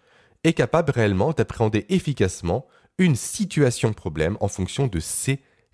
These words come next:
capacités personnelles. Donc il peut comprendre ses propres limites pour potentiellement faire appel à quelqu'un d'autre pour l'aider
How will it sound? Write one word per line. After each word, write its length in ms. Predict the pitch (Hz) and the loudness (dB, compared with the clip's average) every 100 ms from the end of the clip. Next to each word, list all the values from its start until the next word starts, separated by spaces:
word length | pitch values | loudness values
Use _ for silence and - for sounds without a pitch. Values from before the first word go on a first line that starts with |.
| _ | _
capacités 680 | 151 131 110 - 90 92 98 _ _ _ | 0 2 0 -2 -6 -6 -6 _ _ _
personnelles. 540 | - 95 - 80 69 64 _ - | 0 0 0 -2 -2 -6 _ -2
Donc 180 | 104 107 | -2 0
il 80 | 120 | 2
peut 120 | 135 | 4
comprendre 420 | 135 120 147 104 | 4 4 2 2
ses 160 | - - | 0 0
propres 320 | 113 101 82 | 0 0 -4
limites 300 | 73 101 151 | -2 -2 0
pour 160 | 117 | -2
potentiellement 520 | - 90 82 - 82 113 | 0 -2 -2 -2 0 0
faire 180 | - | 0
appel 220 | 78 - 80 | -2 -2 -2
à 60 | |
quelqu'un 240 | 80 80 85 | -2 -4 -2
d'autre 280 | 85 - | -2 -4
pour 200 | - 82 | -10 -4
l'aider 300 | 73 67 87 | -2 0 -2